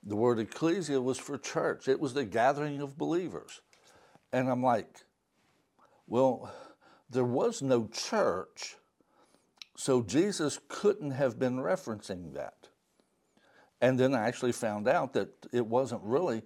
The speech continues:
um, until about the, I believe it was the fourteenth century, that, uh, A D, that the term ecclesia began to be associated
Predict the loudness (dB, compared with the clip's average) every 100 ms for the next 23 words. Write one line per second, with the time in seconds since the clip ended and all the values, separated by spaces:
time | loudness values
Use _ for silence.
0 | -12 -20 -20 -10 -2 2 0 -2 -10 -20
1 | _ -12 -8 -6 0 0 0 -4 -12 -4
2 | -2 -2 -4 -6 -4 -4 -4 -2 -2 -4
3 | -6 -4 0 0 -2 -8 -6 -8 -6 -6
4 | -6 -6 -8 -8 _ -20 -20 -20 -10 -2
5 | -2 -2 -4 -4 -4 -6 -6 -8 -4 -2
6 | -4 -6 -16 -20 _ _ -14 -14 -10 -2
7 | 0 -2 -6 -20 -20 -10 -10 -6 -4 -4
8 | -6 -8 -4 -4 -2 -2 -4 -10 _ -8
9 | -4 -4 -2 -2 -2 -2 -4 -8 -12 _
10 | -20 _ _ -10 0 2 2 0 0 0
11 | -2 -4 -4 0 2 2 2 0 2 2
12 | -2 -6